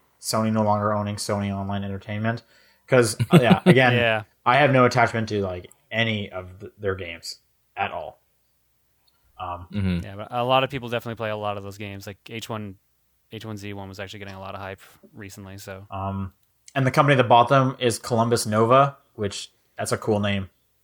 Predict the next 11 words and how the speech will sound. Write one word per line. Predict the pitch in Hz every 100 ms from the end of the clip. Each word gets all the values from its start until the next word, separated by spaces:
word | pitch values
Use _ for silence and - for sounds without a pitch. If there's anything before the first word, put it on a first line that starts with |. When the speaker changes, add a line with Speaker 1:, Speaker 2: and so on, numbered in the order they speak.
| _
Speaker 1:
They | 113
should | 110 123 110
be | 113
Columbus | - 117 110 107 110
Nova | 107 101 101
Games, | 101 95 92 - _ _ _ - - - _ _ _ _ _ _ _ _ - -
not | 110 113 -
Speaker 2:
<laughs> |
Speaker 1:
Daybreak | 110 104 107 101
Game | 107 101
Company. | 98 92 92